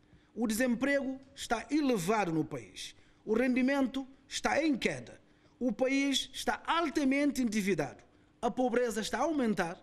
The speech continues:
Nós temos cento e oitenta e seis mil pobres em Cabo Verde, sendo que cento e quinze está a viver na pobreza extrema. As desigualdades sociais aumentaram em Cabo Verde e os dados mostram que, eh, neste momento,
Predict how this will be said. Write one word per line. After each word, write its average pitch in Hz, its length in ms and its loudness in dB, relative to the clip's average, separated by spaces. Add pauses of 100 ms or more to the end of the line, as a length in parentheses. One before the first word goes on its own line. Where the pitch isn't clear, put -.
(360)
Nós 226 240 -4
temos 202 360 -2
cento 320 240 0
e - 20 0
oitenta 240 280 -2
e 220 40 0
seis 208 180 0
mil 214 220 0
pobres 185 320 -2
em 180 100 0
Cabo 170 220 -4
Verde, 202 400 -2 (340)
sendo 214 380 0
que 170 80 -8
cento 285 320 0
e 240 60 0
quinze 240 500 0 (240)
está - 220 -4
a - 20 0
viver 180 480 0 (220)
na 240 160 0
pobreza 208 420 0
extrema. 233 580 -2 (480)
As 254 140 0
desigualdades 247 480 0
sociais 220 580 0 (200)
aumentaram 247 720 2
em 185 100 0
Cabo 170 280 -2
Verde 214 400 -2 (260)
e 214 60 -4
os 208 120 0
dados 208 320 0
mostram 214 580 0
que, 190 140 -2
eh, 196 240 2 (840)
neste 220 360 2
momento, 190 540 -2